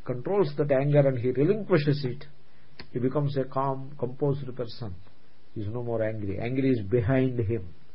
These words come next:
So only great Mahatmas can do that job. "Digastu maam sudurbuddhim nirlajjam papakrittamam achintayitva tam sitam agnidam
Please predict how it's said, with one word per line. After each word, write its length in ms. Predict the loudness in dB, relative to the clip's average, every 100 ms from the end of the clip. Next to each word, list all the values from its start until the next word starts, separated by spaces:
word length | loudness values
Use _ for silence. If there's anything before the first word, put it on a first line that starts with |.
| -10 -10 -10 -10 -4
So 120 | 0
only 240 | 2 4
great 360 | 4 4 2 2
Mahatmas 600 | -2 2 0 2 0 0 -2
can 180 | -2
do 120 | -2 0
that 200 | 0 0
job. 260 | 0 0 -4 -8 -10 -10 -10 -10 -10 -8 6
"Digastu 640 | 8 12 10 8 4 6
maam 460 | 8 8 8 6 2 2
sudurbuddhim 1000 | 4 4 2 2 -2 0 0 2 4 6
nirlajjam 920 | 6 8 8 6 4 2 2 2 -2
papakrittamam 1040 | 2 2 2 2 0 -2 -4 -4 -2 -4 -6 -8 -10 -12 -12 -10 -8
achintayitva 1120 | 4 6 6 8 8 8 4 8 12 12 12
tam 360 | 8 6 4 -2
sitam 760 | 2 2 6 8 10 10 8
agnidam 720 | 4 2 4 4 4 0 -4